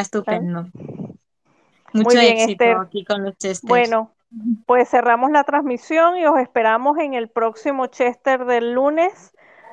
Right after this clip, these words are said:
Speaker 1: donde hablaremos de cómo lograr tus objetivos, eh, con resultados tangibles, ¿vale? Un besote a cada uno, gracias Esther, y un beso a nuestros oyentes y los esperamos en nuestro próximo Chester.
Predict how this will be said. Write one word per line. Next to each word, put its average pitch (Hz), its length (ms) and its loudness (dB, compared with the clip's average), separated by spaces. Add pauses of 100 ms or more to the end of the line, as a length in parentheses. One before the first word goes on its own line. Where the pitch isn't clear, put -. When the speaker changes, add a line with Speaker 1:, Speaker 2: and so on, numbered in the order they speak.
(100)
Speaker 1:
donde 269 680 4
hablaremos 220 680 0
de 285 340 2
cómo 262 300 2
lograr 247 440 2
tus 294 200 -4
objetivos, 269 880 -2 (640)
eh, 196 800 0 (340)
con 240 280 2
resultados 226 720 -2
tangibles, 190 840 -6 (100)
¿vale? 254 260 -4 (1000)
Un 247 140 -6
besote 285 400 2
a 277 60 0
cada 269 260 4
uno, 339 380 0
gracias 285 420 2
Esther, 302 460 -2
y - 20 -4
un 262 120 -6
beso 247 220 -2
a 277 60 0
nuestros 262 320 -6
oyentes 285 560 -2
y 277 140 -6
los 254 160 -2
esperamos 233 480 -2
en 277 100 -4
nuestro 254 260 -6
próximo 226 440 -8
Chester. 202 480 -8